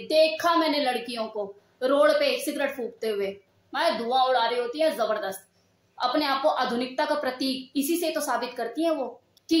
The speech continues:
यस हम ट्वेंटी फर्स्ट century की लड़की हैं। मतलब अपने जान की खुद ही दुश्मन बनी पड़ी है। पता लग रहा है शादी के बाद बच्चे ही नहीं हो रहे हैं, क्योंकि immune system जो है बिल्कुल खत्म हो चुका है, hormonal disbalance हो रखे हैं। तो ये जो मैंने आपको उपाय बताए, इन सबको यूज़ करके आप अपनी sex life को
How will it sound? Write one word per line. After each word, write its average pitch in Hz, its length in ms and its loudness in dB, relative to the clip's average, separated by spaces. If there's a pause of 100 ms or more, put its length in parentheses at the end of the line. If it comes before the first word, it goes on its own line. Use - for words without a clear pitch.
यस 320 280 0
हम 285 140 2
ट्वेंटी 302 200 -4
फर्स्ट 349 180 0
century 285 300 0
की 294 100 -4
लड़की 240 340 -6
हैं। 208 400 -6
मतलब 349 340 -4
अपने 359 340 2
जान 269 260 2
की 339 180 -2
खुद 277 160 0
ही 285 60 2
दुश्मन 247 340 -2
बनी 226 200 -2
पड़ी 208 200 -2
है। 208 80 2 (100)
पता 294 240 0
लग 311 120 4
रहा 320 80 4
है 330 60 2
शादी 294 320 0
के 311 120 -4
बाद 311 320 0
बच्चे 269 300 -2
ही 262 120 -2
नहीं 226 140 -4
हो 208 100 -4
रहे 190 120 -4
हैं, 196 120 -8 (500)
क्योंकि 277 160 -2
immune 294 440 4
system 302 340 0
जो 277 120 -2
है 277 120 2
बिल्कुल 294 280 -4 (100)
खत्म 269 280 -4
हो 208 100 -4
चुका 208 260 -6
है, 196 200 -8 (540)
hormonal 277 500 2
disbalance 220 500 -2
हो 214 60 -6
रखे 202 300 -10
हैं। 196 120 -16
तो - 120 -10
ये 277 120 -6
जो 339 100 -2
मैंने 302 220 2
आपको 277 280 -2
उपाय 247 380 0
बताए, 240 420 -4
इन 311 120 2
सबको 311 300 -4
यूज़ 262 440 -2
करके 226 280 -4
आप 262 160 -2
अपनी 269 220 -6
sex 311 340 -6
life 220 340 -6
को 285 140 -2